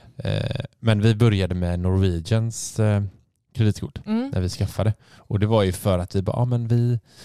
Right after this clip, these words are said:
Speaker 1: vi flyger ändå en del liksom,
Speaker 2: Mm.
Speaker 1: när vi reser och så här. Ja, men bra, låt oss,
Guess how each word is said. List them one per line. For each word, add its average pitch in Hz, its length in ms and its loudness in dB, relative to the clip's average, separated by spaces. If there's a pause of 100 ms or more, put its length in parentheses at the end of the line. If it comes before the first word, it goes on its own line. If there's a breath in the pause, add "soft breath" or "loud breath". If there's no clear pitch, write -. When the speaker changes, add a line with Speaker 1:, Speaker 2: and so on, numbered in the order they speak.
(220 loud breath)
Speaker 1:
vi 127 380 0
flyger 120 460 -2
ändå 101 320 0
en 87 140 -4
del 95 280 -8 (180)
liksom, - 380 -10
Speaker 2:
Mm. 247 180 -6 (140)
Speaker 1:
när 92 120 -6
vi 90 140 0
reser 92 420 -6
och 92 80 -6
så 95 80 -4
här. - 100 -10
Ja, 113 80 -2
men 120 180 2
bra, 110 240 2 (200)
låt 107 180 -2
oss, - 380 -4